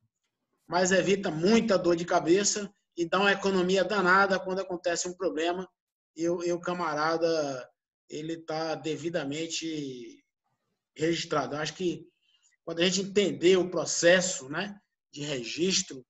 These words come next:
é, é muito importante. Hoje eu tava falando um negócio que não tem nada a ver com prédio, mas eu me lembrei porque minha filha disse: "Meu pai, quero pintar o cabelo." Aí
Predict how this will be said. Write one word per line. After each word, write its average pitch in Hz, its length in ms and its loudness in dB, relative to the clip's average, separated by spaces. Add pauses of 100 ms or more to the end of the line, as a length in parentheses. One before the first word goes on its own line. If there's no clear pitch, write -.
(400)
é, 139 360 -8
é 139 40 -8
muito 165 200 -8
importante. 156 720 -4 (720)
Hoje 190 560 4
eu 160 120 -2
tava 165 180 2
falando 165 160 -2
um 165 60 -2
negócio 160 260 -2
que 160 180 -16
não 147 140 -8
tem 151 120 -8
nada 175 160 2
a 147 40 0
ver 165 120 0
com 165 240 -6
prédio, 170 380 2
mas 151 140 -2
eu 156 60 -4
me 165 60 -2
lembrei 165 480 0
porque 165 540 -6 (2000)
minha 156 180 -2
filha 180 240 2
disse: 175 140 -4
"Meu 196 120 0
pai, 214 200 2
quero 214 200 -2
pintar 208 240 -2
o 208 60 -2
cabelo." 165 460 4
Aí 214 340 -4